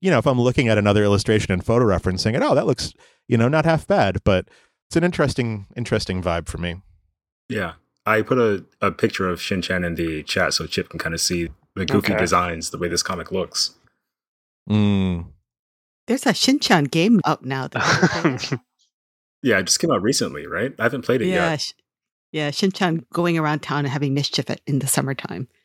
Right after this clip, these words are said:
Speaker 4: It's great.
Speaker 2: Awesome.
Speaker 1: Hmm.
Speaker 2: Yeah, it's, finding those little connections is always, it's partly why I like doing, like,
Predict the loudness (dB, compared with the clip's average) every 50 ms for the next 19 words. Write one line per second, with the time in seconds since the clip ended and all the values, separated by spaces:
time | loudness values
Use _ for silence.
0 | _ _ _ _ _ _ _ _ _ _ _ _ _ -14 -14 -12 -8 -6 -4 0
1 | 0 0 0 -2 -4 -8 -12 _ _ _ _ _ _ _ _ _ _ _ _ _
2 | _ _ _ _ -20 -20 -20 _ _ 2 4 4 6 4 4 2 0 -4 -4 2
3 | 4 4 4 4 2 -2 -2 -4 -6 -2 0 2 2 4 4 2 2 2 2 2
4 | 2 2 2 4 4 4 2 0 -2 -2 -2 -2 0 2 4 4 4 4 2 0
5 | -2 -2 -2 -2 -2 -6 _ _ 0 0 2 2 0 2 2 0 2 2 2 4
6 | 4 4 4 2 0 0 0 -2 -2 -2 -4 -6 -8 -12